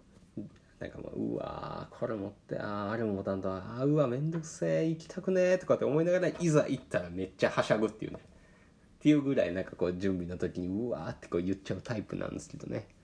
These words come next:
ねえ、皆さんなんかね、準備好きな人っていいっすよね。でもなんか、し-、分かってるんですよ、自分でも。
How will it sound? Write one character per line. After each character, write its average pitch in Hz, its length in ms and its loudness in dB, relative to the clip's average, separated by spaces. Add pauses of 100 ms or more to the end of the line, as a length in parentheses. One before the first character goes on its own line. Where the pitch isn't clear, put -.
(1200)
ね 85 140 -8
え、 98 160 0
皆 90 200 -2
さ 85 120 -4
ん 85 100 -6
な 87 80 -4
ん 85 100 -6
か 85 140 -10
ね、 104 640 -4
準 92 460 -2
備 87 160 -4
好 - 260 -14
き 113 60 -4
な 101 180 -2
人 - 240 -8
っ - 60 -10 (240)
て - 960 -6
い 98 60 -4
い - 20 -2
っ 101 40 -4
す - 140 -12
よ 85 60 -4
ね。 87 100 -6
で 98 120 2
も 113 100 4
な 110 80 0
ん - 20 -2
か、 92 100 -4 (440)
し-、 - 140 -10 (120)
分 127 160 4
か 277 80 4
っ - 20 2
て - 80 -4
る 311 40 8
ん 320 60 10
で - 20 6
す - 80 -2
よ、 87 80 -2
自 95 120 -2
分 95 160 2
で 104 80 4
も。 92 200 -2